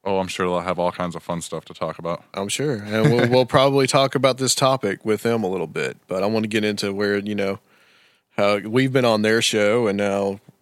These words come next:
Speaker 2: we're returning the favor and, uh, getting them on ours. So, guys, we'll be back. Oh, by the way, um, I don't know if anybody kno-, noticed Luke isn't here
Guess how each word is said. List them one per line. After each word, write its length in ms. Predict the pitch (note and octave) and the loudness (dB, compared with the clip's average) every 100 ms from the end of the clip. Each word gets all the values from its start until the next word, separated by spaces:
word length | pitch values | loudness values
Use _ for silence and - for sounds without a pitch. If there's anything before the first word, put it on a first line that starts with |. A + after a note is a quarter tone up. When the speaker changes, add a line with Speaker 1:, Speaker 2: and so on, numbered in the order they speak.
| - | -6
Speaker 2:
we're 160 | G#2 B2 A2 | -6 -6 -8
returning 400 | G#2 A2+ G#2 G2 | -4 -2 -2 -2
the 80 | |
favor 520 | G2 G2 G#2 A2+ A2+ G2 | -2 0 0 0 0 0
and, 300 | G2 G2 G2 | -2 -2 -2
uh, 220 | G2 F#2 - _ _ _ | -2 -6 -10 _ _ _
getting 200 | A2 G#2+ | -6 -2
them 180 | G#2 G#2 | 0 0
on 100 | G#2 | 0
ours. 400 | A#2 G#2 E2 - - | 0 -2 -4 -6 -6
So, 360 | - - E3+ - _ - - - _ _ - | -6 -4 -6 -10 _ -20 -20 -20 _ _ 2
guys, 340 | B2+ B2+ - - - | 4 4 0 -6 -8
we'll 300 | G#2+ B2+ B2+ | 0 0 2
be 120 | B2 | 2
back. 400 | A2 A#2 C#3 - - | 4 4 2 -2 0
Oh, 160 | A#2+ | 2
by 180 | A#2 E3+ | 4 4
the 120 | E3+ | 4
way, 240 | D3+ C3+ A#2+ | 4 4 4
um, 340 | B2+ A#2+ A#2+ | 4 4 2
I 80 | A2+ | 2
don't 120 | C3+ | 2
know 60 | B2+ | 2
if 100 | B2+ | 0
anybody 280 | A#2 A2 G#2 | 2 2 2
kno-, 240 | G#2+ G#2+ | 0 0
noticed 360 | A2 A2 G2 - | 0 0 0 -2
Luke 240 | A2+ G2+ G#2+ | -2 -2 -2
isn't 200 | G2 F2+ | -4 -6
here 420 | G2+ F#2 F#2+ | -4 -2 -4